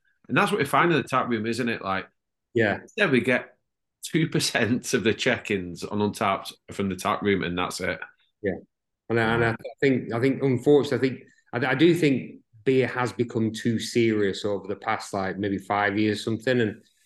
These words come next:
Speaker 2: beer, beer's fun. Beer should be, does it taste great? Yes, it does. Does it get me drunk? Yes, it does. Does it make me enjoy my night with my friends? Yes, it does. That's, that's what beer's about.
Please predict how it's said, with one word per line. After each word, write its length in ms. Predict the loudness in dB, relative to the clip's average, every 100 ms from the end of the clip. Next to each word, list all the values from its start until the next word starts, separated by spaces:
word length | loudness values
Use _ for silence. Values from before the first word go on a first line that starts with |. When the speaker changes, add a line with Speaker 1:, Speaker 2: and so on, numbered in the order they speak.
| _
Speaker 2:
beer, 480 | 4 6 6 4 -2 -2
beer's 280 | 2 2 0
fun. 500 | -10 -4 -2 -2 -2
Beer 240 | 2 2
should 320 | 0 -4 -6 -2
be, 280 | -2 -2
does 200 | -4 -6
it 140 | -6 -6
taste 340 | -2 0 0
great? 340 | -2 0 0 -2
Yes, 260 | -6 -4 -8
it 120 | -6
does. 260 | -2 -2
Does 180 | 0 -2
it 60 | 0
get 180 | 0 -2
me 80 |
drunk? 320 | 0 2 2 0
Yes, 240 | -4 -4
it 120 | -6
does. 260 | -2 -2 -2
Does 120 | -4
it 120 | -2
make 200 | 0 0
me 100 | 0
enjoy 240 | 0 0 0
my 100 | 0
night 160 | -2
with 80 | -4
my 40 | -6
friends? 260 | -4 -2 0
Yes, 240 | 0 -2
it 80 | -4
does. 220 | -2 -2
That's, 300 | -2 -6 -8 -4
that's 360 | -4 -4 -6
what 220 | -4 -4
beer's 260 | -2 0 0
about. 440 | -2 0 0 0